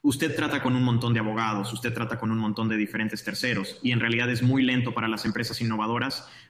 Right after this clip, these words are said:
para acceder realmente a la financiación que necesitan para crecer. Y así fue alrededor de principios, principios o mediados del dos mil dieciocho, empezamos a aprender acerca de los contratos inteligentes, y ahí fue donde conocí a mi cofundador.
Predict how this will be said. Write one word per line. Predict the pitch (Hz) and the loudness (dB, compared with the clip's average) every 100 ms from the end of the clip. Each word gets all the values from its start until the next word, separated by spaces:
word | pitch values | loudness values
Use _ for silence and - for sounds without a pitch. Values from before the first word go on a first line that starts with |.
| _ | _
para | 120 117 | 0 0
acceder | 117 120 117 113 | 0 0 0 0
realmente | 113 113 117 110 | 2 2 2 2
a | |
la | 104 104 | -2 -2
financiación | 113 110 104 101 113 | -2 -2 -2 -2 0
que | 117 | 0
necesitan | 110 104 117 104 104 | -4 -4 -6 -4 -4
para | 101 | -4
crecer. | 101 101 101 - - _ _ _ _ _ | -6 -6 -6 -8 -14 _ _ _ _ _
Y | 117 | -2
así | 117 160 | 2 2
fue | 147 139 | 2 0
alrededor | 123 110 110 113 117 | 0 0 0 0 0
de | 110 101 - | 0 -2 -4
principios, | - 113 135 143 139 | 0 2 2 2 0
principios | - 113 120 120 117 - | 0 -2 0 -2 -4 -4
o | 104 | -2
mediados | 104 110 117 104 | 2 2 0 0
del | 101 | -2
dos | 98 | -2
mil | 110 104 | -2 0
dieciocho, | 101 - 110 113 113 - - | -2 -2 -2 -4 -6 -14 -8
empezamos | - 123 117 123 | -2 0 0 0
a | 120 | 0
aprender | 104 107 113 | 0 0 0
acerca | 113 113 113 | 0 0 0
de | |
los | 104 | -2
contratos | - 104 110 107 | -2 -4 -2 -2
inteligentes, | 107 101 98 127 - 151 - - - | -2 -2 0 0 0 -4 -8 -20 -4
y | 117 | 0
ahí | 131 | 2
fue | 147 | 2
donde | 131 | 2
conocí | 117 110 104 | 2 0 0
a | 120 | 2
mi | 110 | 2
cofundador. | 101 107 101 101 92 | 0 -2 0 -2 -4